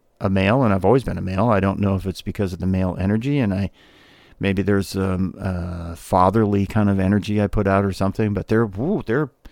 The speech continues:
they're not so quick to admit. Uh, they don't, <laughs> they don't like to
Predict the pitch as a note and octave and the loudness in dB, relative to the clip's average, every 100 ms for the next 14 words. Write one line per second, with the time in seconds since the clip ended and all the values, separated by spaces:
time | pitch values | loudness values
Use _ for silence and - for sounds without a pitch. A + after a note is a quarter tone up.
0 | - _ _ _ _ A#2 E3 A#3+ - G3+ | -20 _ _ _ _ 2 4 4 2 2
1 | G3 G#3 - C3 A2+ D3+ - - - _ | 4 2 4 2 4 0 -2 -10 -20 _
2 | - G2 F#2+ F#2+ F#2+ - _ _ _ - | -6 -2 0 2 -2 -6 _ _ _ -6
3 | F#2+ A#2 C3 - _ - - - - C#3+ | -2 0 0 -2 _ -10 -10 -12 -2 2
4 | D#3 C#3+ C3+ B2+ C3 - C3 A#2+ | 2 2 0 0 -2 0 0 0